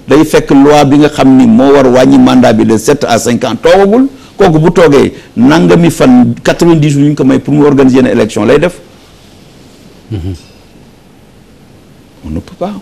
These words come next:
Speaker 2: Donc, faaw référendum.
Speaker 1: Faawul pour loolu, référendum lay def. Buy def référendum, day fekk moom ba tey mi ngi toog nekk président de la République.
Speaker 2: Waaw.
Speaker 1: Mën a superviser élection.
Speaker 2: D'accord, mais monsieur le ministre, bu fekkente ni dañu nekk ci procès Karim Wade bu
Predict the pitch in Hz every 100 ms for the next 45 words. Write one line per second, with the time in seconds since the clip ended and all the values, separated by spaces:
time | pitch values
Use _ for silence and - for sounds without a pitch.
0 | - - 110 110 - 139 131 127 - 107
1 | 110 123 143 165 170 196 247 269 139 -
2 | 87 104 123 151 190 294 - 165 170 156
3 | 139 131 117 104 110 131 131 127 123 107
4 | - 110 113 131 135 131 135 123 - 131
5 | 143 139 139 - - - - _ 151 104
6 | 90 - 117 127 - 143 147 135 143 139
7 | 135 143 - 165 196 147 - 117 143 190
8 | 220 247 220 196 120 117 180 240 214 196
9 | 180 139 127 156 165 156 147 127 - -
10 | 127 131 147 - 123 113 110 110 107 107
11 | 95 95 101